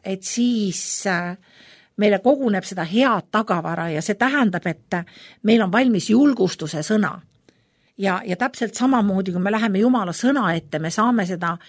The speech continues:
head tagavara korjata enda sisse sealt Jumala sõnast. Ja nüüd, kui kellelgi on vaja midagi, siis see hea tagavara on sealt valmis välja tulema. Minu meelest on see jube lahe, et, et mõni tekst läheb niimoodi lahti äkki, et tõesti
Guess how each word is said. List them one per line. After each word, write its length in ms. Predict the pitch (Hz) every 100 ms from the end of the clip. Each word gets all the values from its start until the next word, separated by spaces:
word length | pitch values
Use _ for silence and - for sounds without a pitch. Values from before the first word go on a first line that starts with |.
| - -
head 340 | 240 254 202 - -
tagavara 500 | 208 190 165 170 170
korjata 560 | 220 233 180 - -
enda 240 | 165 160 156
sisse 460 | 208 - - 175 - - - -
sealt 240 | 185 170
Jumala 300 | 233 220 160
sõnast. 480 | 220 233 185 - - - - -
Ja 80 | 196
nüüd, 160 | 285 -
kui 140 | 220
kellelgi 400 | 233 254 208 180
on 140 | 175 196
vaja 340 | 226 180 165 - _ _ _ _ _ -
midagi, 540 | 208 190 180 180 180 -
siis 240 | 208 -
see 120 | 190 180
hea 240 | 247 240 175
tagavara 540 | 214 226 190 170 170 165
on 100 | 165
sealt 280 | 165 165
valmis 440 | 202 226 185 156 196
välja 300 | 202 190 151
tulema. 480 | 196 196 139 160 - _ -
Minu 160 | 320 294
meelest 300 | 190 180 180
on 100 | 185
see 140 | 180
jube 220 | 262 254
lahe, 260 | 233 226 185
et, 120 | 185
et 120 | 175 -
mõni 400 | 208 214 285 220
tekst 300 | 240 254 -
läheb 180 | 190 196
niimoodi 200 | 226 196
lahti 400 | 220 277 - - 151
äkki, 300 | - - - - - - - - -
et 180 | 185 -
tõesti 460 | 254 233 - 190